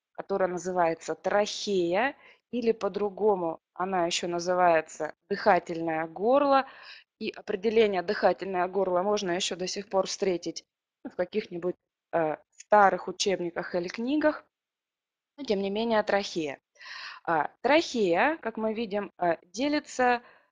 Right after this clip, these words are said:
бифуркация. Деление называется бифуркация. А, разделяется уже на две структуры, которые называются главные бронхи. И каждый из этих,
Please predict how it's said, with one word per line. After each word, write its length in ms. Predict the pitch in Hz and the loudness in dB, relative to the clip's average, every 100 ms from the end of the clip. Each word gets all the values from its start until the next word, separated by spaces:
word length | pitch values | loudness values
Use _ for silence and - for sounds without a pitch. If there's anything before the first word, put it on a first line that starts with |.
| _ - | _ -12
бифуркация. 760 | 208 240 - 185 151 - 151 | -4 -2 4 4 4 -2 -14
Деление 500 | 156 190 254 370 311 | -6 -2 0 0 0
называется 600 | 208 180 202 247 262 - | -2 -4 0 2 0 -2
бифуркация. 920 | 185 202 208 - - 151 135 - - - _ - - - | -6 -6 -6 -6 -2 -2 -2 -14 -20 -20 _ -20 -18 -8
А, 200 | 160 156 - | -2 -2 -2
разделяется 680 | - 185 240 320 349 - 214 | -8 -4 4 6 4 2 0
уже 220 | 214 254 | 2 4
на 160 | 240 220 | 4 2
две 420 | 226 233 170 - | 2 4 2 0
структуры, 680 | - - 185 - 285 320 330 | -10 -12 -12 -8 -2 0 0
которые 440 | - 185 226 226 196 | -2 0 2 2 0
называются 800 | 175 175 180 226 226 - 190 175 _ _ _ _ _ | -2 -4 2 4 4 -2 -8 -8 _ _ _ _ _
главные 640 | 180 214 226 196 190 202 202 | 0 8 10 10 6 -4 -4
бронхи. 640 | 214 233 202 165 - - - _ _ - - - - | 2 4 6 2 -6 -14 -18 _ _ -20 -20 -20 -14
И 80 | - | -4
каждый 440 | 240 269 240 226 | 2 2 4 2
из 120 | 214 | 2
этих, 380 | 240 233 190 - | 2 2 -4 -8